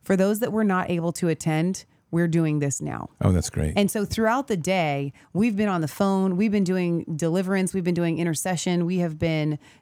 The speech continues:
Speaker 1: doing healing. We have been just, I mean, and we're running into people. I, my neighbor stopped by earlier, and I was able to testify of
Speaker 2: See, this is, this is what
Speaker 1: Bard's
Speaker 2: happened.
Speaker 1: Fest.
Speaker 2: Well, well, God gave me that word this morning as I stepped in the shower. Bard's Nation ministry has now begun.
Speaker 1: Yeah.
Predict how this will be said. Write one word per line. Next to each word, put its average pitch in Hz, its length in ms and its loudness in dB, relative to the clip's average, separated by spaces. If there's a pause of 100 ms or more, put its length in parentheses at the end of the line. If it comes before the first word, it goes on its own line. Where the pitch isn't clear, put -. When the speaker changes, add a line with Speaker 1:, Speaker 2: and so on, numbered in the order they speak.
Speaker 1:
doing 165 320 2
healing. 196 600 0
We 190 120 -2
have 180 100 -2
been 170 120 0
just, 165 320 -4
I 180 80 2
mean, 190 160 2
and 190 200 2
we're 175 80 2
running 185 320 0
into 202 200 0
people. 214 480 0 (200)
I, 180 120 2
my 185 240 2
neighbor 175 320 -2
stopped 208 240 -4
by 202 140 0
earlier, 208 180 0
and 190 100 0
I 175 60 2
was 170 100 -2
able 160 160 -2
to 147 80 -4
testify 180 680 -2
of 156 500 -2 (400)
Speaker 2:
See, 143 160 2
this 151 240 2
is, 170 80 -6
this 123 140 0
is 123 120 2
what 151 120 4
Speaker 1:
Bard's - 160 4
Speaker 2:
happened. 196 180 2 (140)
Speaker 1:
Fest. - 200 -10
Speaker 2:
Well, - 220 -2
well, 131 140 0
God 143 400 -2
gave 139 100 -2
me 107 80 0
that 95 140 0
word 85 140 0
this - 180 -6
morning 98 340 0
as 80 100 -8
I - 40 -2
stepped 90 240 -4
in 82 80 0
the 80 80 -2
shower. - 400 -2 (800)
Bard's 92 340 2
Nation 82 400 0
ministry 82 420 0
has 76 220 -8
now 78 160 -6
begun. 78 540 -6
Speaker 1:
Yeah. 156 280 -2